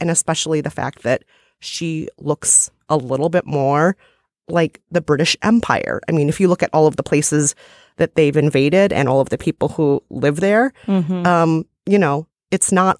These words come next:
Speaker 1: all white inbred people related to each other.
Speaker 2: <laughs>
Speaker 1: And, and, and with Meghan there, it looks a little bit more like the rest of the world, just a tiny, tiny bit that royal family does. So,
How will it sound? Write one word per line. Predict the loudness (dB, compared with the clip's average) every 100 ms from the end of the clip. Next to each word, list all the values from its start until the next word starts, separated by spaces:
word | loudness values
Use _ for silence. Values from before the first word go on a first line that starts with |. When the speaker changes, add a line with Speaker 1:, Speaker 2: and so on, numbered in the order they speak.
| 0
Speaker 1:
all | 2 4 4
white | 2 0 0
inbred | -2 0 0 -2 -2
people | -8 -2 -2 -2
related | 0 0 -2
to | -6
each | -4
other. | -6 -4 2
Speaker 2:
<laughs> | 2 2 2
Speaker 1:
And, | 2 2 0 -2 -4 -2 -2 0 0 0 -2 -2 -2 -4 -8 -2
and, | 0 0 0
and | 2 2 2
with | 2
Meghan | 2 2 2 2
there, | 2 2 0 -2 _ -6
it | -4
looks | -4 -2 -2
a |
little | 0 -2
bit | -2 -2
more | 0 0
like | -2 -6 -8
the | -4
rest | -2 -2
of |
the | -4
world, | -4 -4
just | -6 -6
a |
tiny, | -4 0 0 0
tiny | 0 0 2
bit | 0 0
that | -2 0
royal | 0 0
family | 0 0 -2
does. | -4 -4 0
So, | 2 2